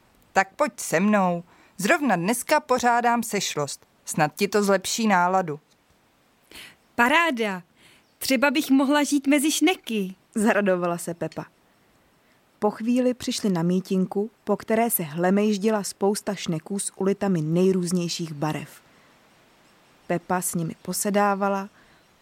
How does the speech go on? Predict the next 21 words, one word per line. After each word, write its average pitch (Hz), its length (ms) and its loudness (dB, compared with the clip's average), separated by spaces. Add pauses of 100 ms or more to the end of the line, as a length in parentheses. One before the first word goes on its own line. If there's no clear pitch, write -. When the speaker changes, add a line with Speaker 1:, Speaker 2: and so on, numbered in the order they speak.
(120)
Speaker 3:
povídala 175 580 -2
si, 185 300 -10 (300)
popíjela 226 520 0
čaj 196 440 0
a 156 160 -8
všechno 196 560 -2
bylo 160 260 -2
báječné. 151 760 -6 (1300)
Ale 160 180 -2
pak, 196 280 -4
když 156 560 -8 (240)
čaje 175 320 -4
vypila 160 420 -6
příliš, 170 580 -4 (440)
se - 180 -4
obrátila 233 640 0
ke 185 160 -6
Šnekovi 208 500 -2
v 196 80 -4
růžové 202 500 2
ulitě 180 420 -2